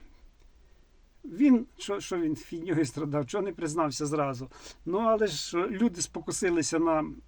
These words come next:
на такі легкі гроші і зробили отаку біду. Свого рідного сина забили і поховали в своєму саду.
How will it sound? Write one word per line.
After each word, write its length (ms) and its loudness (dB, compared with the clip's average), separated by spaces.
на 140 -2
такі 280 -6
легкі 380 0
гроші 360 0
і 80 -10
зробили 400 0
отаку 340 -2
біду. 320 -2
Свого 380 4
рідного 380 0
сина 320 0
забили 480 -2
і 60 -8
поховали 520 -2
в 40 -4
своєму 320 0
саду. 380 -4